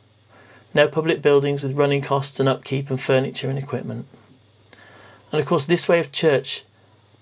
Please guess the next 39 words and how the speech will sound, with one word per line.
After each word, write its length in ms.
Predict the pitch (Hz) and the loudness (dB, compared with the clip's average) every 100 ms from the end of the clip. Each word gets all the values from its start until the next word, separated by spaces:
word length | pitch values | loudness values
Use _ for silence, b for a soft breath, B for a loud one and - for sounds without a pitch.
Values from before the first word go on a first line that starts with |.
| _ | _
means 220 | 147 143 | -4 -2
that 60 | 143 | -2
there's 220 | 139 131 | -2 0
necessarily 600 | 139 139 - - 147 135 | 0 0 -2 0 0 0
much 320 | 135 143 - | 0 -2 -2
more 100 | 156 | -2
focus 460 | 143 151 139 143 139 | 0 0 -2 -2 -4
on 100 | 127 | -2
the 140 | 139 139 | -2 -2
internals 640 | 165 151 - 131 131 131 | -6 -4 -4 -2 -4 -4
than 140 | 131 | -2
the 120 | 135 135 | 0 -2
externals. 720 | - - 131 123 135 - - _ b b b b b b _ - | -4 -8 -8 -6 -10 -12 -20 _ b b b b b b _ 0
You 80 | |
know, 80 | 156 | 4
when 140 | 151 139 | 4 6
Bibles 360 | 160 160 147 | 6 6 2
are 60 | 147 | -2
few 320 | - 156 151 | -2 2 2
and 120 | 139 | 2
far 220 | 139 151 | 4 4
between, 340 | 147 - 156 143 | 2 0 2 4
or 220 | 139 143 | 4 4
in 100 | 135 | 2
Paul's 280 | 143 156 135 | 2 2 4
day, 180 | 139 127 | 2 4
not 180 | 143 | 4
even 200 | 135 123 | 4 4
<laughs> 20 | 135 | 0
written 300 | 139 - 131 | 0 0 2
yet, 200 | 127 B B B B B - | 0 B B B B B -4
then 100 | 147 | 2
the 100 | 147 | 2
emphasis 520 | 160 156 147 143 - | 2 0 -4 -4 -4
is 100 | - | -2
on 160 | 131 131 | 0 0
learning 280 | 139 139 | 2 0
God's 260 | 135 131 - | 0 -2 -4
truth 400 | - 151 139 | -4 -2 -2